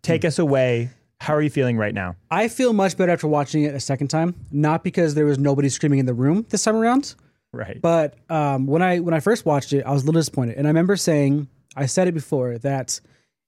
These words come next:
Speaker 2: if I see Luke, I will lose interest. I said that.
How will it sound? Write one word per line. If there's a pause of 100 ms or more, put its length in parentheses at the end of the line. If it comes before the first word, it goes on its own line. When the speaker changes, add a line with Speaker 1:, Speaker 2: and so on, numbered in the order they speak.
(160)
Speaker 2:
if (500)
I
see
Luke, (320)
I
will
lose
interest. (600)
I
said
that.